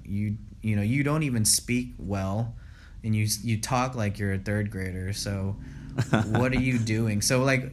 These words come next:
Speaker 1: it's definitely, like, it's great when they do acknowledge,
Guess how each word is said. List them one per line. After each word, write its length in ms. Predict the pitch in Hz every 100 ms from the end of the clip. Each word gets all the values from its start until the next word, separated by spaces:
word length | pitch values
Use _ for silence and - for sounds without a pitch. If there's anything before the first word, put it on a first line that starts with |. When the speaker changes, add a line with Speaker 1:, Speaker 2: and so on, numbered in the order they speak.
| -
Speaker 1:
it's 220 | 139 131
definitely, 560 | 151 151 156 135 120 113
like, 240 | 104 98 - - - - - - - - -
it's 140 | 120
great 340 | - 135 139 113
when 400 | 123 117 110 101
they 160 | 110
do 280 | 104 110 107
acknowledge, 720 | 101 104 101 98 98 98 101